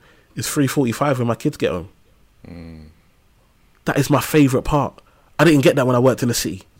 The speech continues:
Speaker 1: Sometimes they were already asleep before I got home.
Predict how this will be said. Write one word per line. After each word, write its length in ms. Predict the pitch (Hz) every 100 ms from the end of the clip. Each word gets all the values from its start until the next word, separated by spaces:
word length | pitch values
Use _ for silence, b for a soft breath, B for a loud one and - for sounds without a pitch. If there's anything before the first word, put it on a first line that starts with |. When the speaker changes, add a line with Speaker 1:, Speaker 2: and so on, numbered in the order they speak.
| _ _ _ _ _ _ _ _ _ _ _ _ _ _ _ _ -
Speaker 1:
Sometimes 380 | - 143 143
they 100 | 127
were 60 | 139
already 240 | 135 151
asleep 320 | 135 - 165 123
before 260 | 120 135
I 40 | 113
got 140 | 110
home. 160 | 104